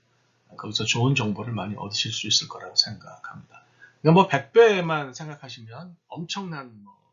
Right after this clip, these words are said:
그 결과를 생각하실 텐데 그게 아니고 그 전해에 얼마를 거두었든지 그것의 백 배니까 전해에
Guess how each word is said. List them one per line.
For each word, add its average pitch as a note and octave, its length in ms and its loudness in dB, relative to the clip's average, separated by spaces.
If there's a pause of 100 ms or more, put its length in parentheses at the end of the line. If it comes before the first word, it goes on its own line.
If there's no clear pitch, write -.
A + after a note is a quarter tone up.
(120)
그 A#2 140 -20
결과를 A#2 360 -10
생각하실 A2+ 460 -14
텐데 B2 240 -16
그게 B2 200 -10
아니고 C#3 480 -8 (600)
그 C#3 140 -4
전해에 C3 760 -2 (880)
얼마를 A2 1000 0 (320)
거두었든지 A#2+ 600 -6
그것의 C3 400 -4
백 G2 200 -12
배니까 G2 520 -14
전해에 B2+ 720 -6